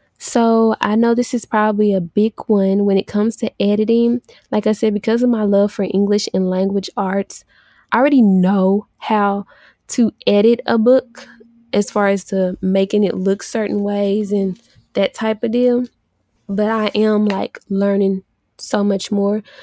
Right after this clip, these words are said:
If you are not an editor, you have, if you have trouble with English or trying to,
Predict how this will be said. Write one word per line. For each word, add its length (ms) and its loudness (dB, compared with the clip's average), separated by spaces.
If 260 -2
you 260 4
are 180 2
not 760 -2
an 280 2
editor, 640 0
you 300 2
have, 560 0
if 100 0
you 120 2
have 140 -2
trouble 480 0
with 180 0
English 640 2
or 260 0
trying 480 -2
to, 560 -2